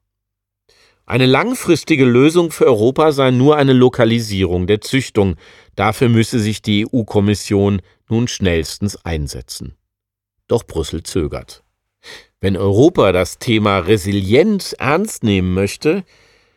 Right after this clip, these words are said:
dann geht es nicht nur um Masken oder medizinische Schutzanzüge, so Verbandschef Leach kurz und knapp. Dieser Affenzirkus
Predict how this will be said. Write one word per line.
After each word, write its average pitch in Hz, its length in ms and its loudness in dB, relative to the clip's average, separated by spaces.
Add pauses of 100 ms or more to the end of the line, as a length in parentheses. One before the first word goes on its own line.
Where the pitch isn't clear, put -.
(120)
dann 110 180 -6
geht 165 200 -2
es - 200 -6
nicht 123 460 0
nur 165 260 2
um 180 180 -2
Masken 151 640 -4
oder 135 200 0
medizinische 120 1000 -4
Schutzanzüge, 90 1080 -4 (680)
so - 180 -10
Verbandschef 82 840 -6
Leach 87 480 -8
kurz 82 320 -10
und 78 160 -12
knapp. - 420 -14 (920)
Dieser 90 560 -2
Affenzirkus 147 1300 0